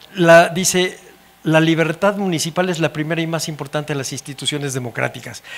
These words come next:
Lo mismo dice el, la discusión del artículo ciento quince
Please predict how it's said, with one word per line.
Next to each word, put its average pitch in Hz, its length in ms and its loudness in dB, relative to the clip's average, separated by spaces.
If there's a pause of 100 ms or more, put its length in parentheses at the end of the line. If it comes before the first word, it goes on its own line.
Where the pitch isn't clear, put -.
(220)
Lo 151 100 2
mismo 208 260 -2
dice 214 640 -4
el, 139 640 -2
la 147 100 -6
discusión 135 420 -8
del 165 120 -8
artículo 156 360 -12
ciento 143 280 -10
quince 139 440 -8